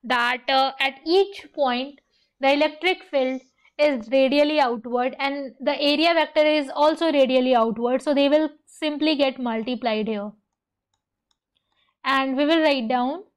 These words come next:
it is pi rho naught r to the power four, this.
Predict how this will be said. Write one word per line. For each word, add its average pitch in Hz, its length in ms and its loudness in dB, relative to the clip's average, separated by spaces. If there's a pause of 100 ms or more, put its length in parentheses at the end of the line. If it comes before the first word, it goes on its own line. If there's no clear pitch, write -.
(460)
it 262 160 -2
is 269 200 2 (120)
pi 254 520 2 (220)
rho 247 360 -2
naught 294 580 -2
r 269 180 0
to 254 140 -6
the 226 100 -4
power 226 380 0
four, 294 480 0 (1120)
this. 208 340 -20